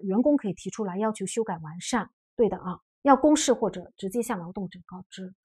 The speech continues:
否则对这个劳动者不生效。嗯，A、B、C、D 全选。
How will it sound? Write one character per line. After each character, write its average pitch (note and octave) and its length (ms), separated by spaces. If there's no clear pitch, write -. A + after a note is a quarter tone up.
否 G#3+ 180
则 A#3 140
对 C#4+ 160
这 B3 100
个 G3 60
劳 F3 140
动 F#3+ 160
者 F#3 120
不 F3 60
生 G3 200
效。 - 240
嗯， G#3+ 220
A、 A3+ 100
B、 A#3 160
C、 G3+ 200
D G3+ 140
全 F3+ 240
选。 - 200